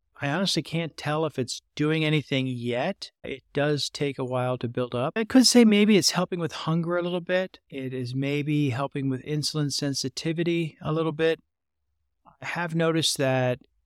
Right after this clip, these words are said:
in the past week or so, maybe my carbohydrate intake has been a little higher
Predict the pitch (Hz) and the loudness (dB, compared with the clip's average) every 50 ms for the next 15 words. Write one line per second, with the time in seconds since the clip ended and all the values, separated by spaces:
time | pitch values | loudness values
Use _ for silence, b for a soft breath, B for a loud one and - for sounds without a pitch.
0 | _ _ _ - 170 156 156 143 - - - 165 160 160 151 - - - - - | _ _ _ -14 -10 -10 -10 -10 -8 -4 -2 -2 0 0 -2 -2 -4 -6 -8 -10
1 | - _ _ _ _ _ - 151 160 165 165 - - 156 139 - - - 160 151 | -14 _ _ _ _ _ -10 -6 -4 -4 -4 -4 -4 -4 -4 -2 -2 0 0 2
2 | 156 151 147 147 147 147 143 143 139 143 131 127 - - 151 156 151 151 135 120 | 2 2 0 0 -2 -2 -2 -2 -4 -4 -4 -4 -6 -6 -6 -4 -2 -2 -4 -2
3 | 151 147 151 143 147 143 - 143 151 165 165 - - 151 139 - 135 127 127 - | -2 -2 -2 0 -2 -2 2 2 2 2 0 -2 -2 -2 0 0 0 -2 -2 -2
4 | 143 135 131 131 - 127 127 127 127 135 147 160 185 208 226 247 233 226 190 156 | -4 -4 -4 -4 -8 -8 -8 -8 -6 -2 2 4 4 6 6 6 6 6 6 6
5 | 127 120 127 127 123 120 120 117 117 117 | 4 4 2 0 0 0 0 -2 -2 -4